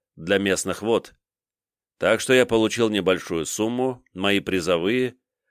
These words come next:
ну и остальное команде выдали. Мелочь, а приятно. Когда за эти два судна расплатятся, за британца и американца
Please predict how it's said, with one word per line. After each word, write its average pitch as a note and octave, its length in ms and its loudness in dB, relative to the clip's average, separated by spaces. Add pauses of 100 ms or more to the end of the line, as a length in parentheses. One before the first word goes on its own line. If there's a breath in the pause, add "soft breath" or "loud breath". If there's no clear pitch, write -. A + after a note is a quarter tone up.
(120)
ну D3 220 -2
и D#3 120 0
остальное A#2 600 2
команде F2+ 500 -2
выдали. D2 500 -4 (600)
Мелочь, C3 500 0
а B2+ 60 0
приятно. B2+ 600 0 (840)
Когда A2+ 320 2
за C3 140 2
эти C3+ 220 2
два A2 220 2
судна G2 320 -4
расплатятся, A#2 960 0 (120)
за F2 240 0
британца G#2 580 0
и - 140 -4
американца F#2+ 920 0